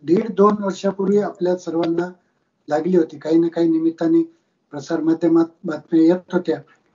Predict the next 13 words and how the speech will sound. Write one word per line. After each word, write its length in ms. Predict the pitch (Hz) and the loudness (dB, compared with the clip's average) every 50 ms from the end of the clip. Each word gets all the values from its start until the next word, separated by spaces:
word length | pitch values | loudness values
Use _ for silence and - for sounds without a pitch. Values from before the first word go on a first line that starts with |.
| _ _ _ _ _ _ _ 165 | _ _ _ _ _ _ _ -8
आणि 240 | 156 156 170 170 | 0 2 4 4
आमच्याशी 500 | 165 151 156 156 - 185 180 175 - 175 | 4 2 -2 -4 -4 -2 -2 0 -2 -2
त्यांचा 340 | 170 - 170 170 165 - 175 | 0 2 0 0 2 0 -2
सातत्याने 600 | 170 - 165 165 - 180 175 - 180 165 175 - | -2 -2 -4 -4 -4 -8 -4 -2 0 0 0 -2
संपर्क 440 | - 156 160 160 - 175 175 - 185 | -4 -6 -10 -4 -4 -4 -4 0 -2
होता 300 | 170 165 - - 147 139 - _ _ _ _ _ _ _ _ _ _ | -2 -2 -2 -4 -8 -10 -12 _ _ _ _ _ _ _ _ _ _
आणि 300 | 160 160 170 180 180 180 | -2 0 0 2 2 2
याचा 220 | 170 165 - 190 180 | 0 0 2 0 2
अंदाज 280 | 180 180 185 190 185 | 2 2 2 2 2
आम्हाला 300 | 180 165 175 185 185 185 | 2 0 0 0 0 -2
होता 320 | 170 - 180 185 - 190 165 - - _ _ _ _ _ _ _ _ | -2 -2 -4 0 2 0 0 0 -6 _ _ _ _ _ _ _ _
की 100 | _ 175 | _ -8
अशोकराव 680 | 165 160 - - 185 175 - 190 180 185 185 190 190 190 | -8 -8 -6 -6 -8 -6 -4 -2 -2 0 0 0 -2 -4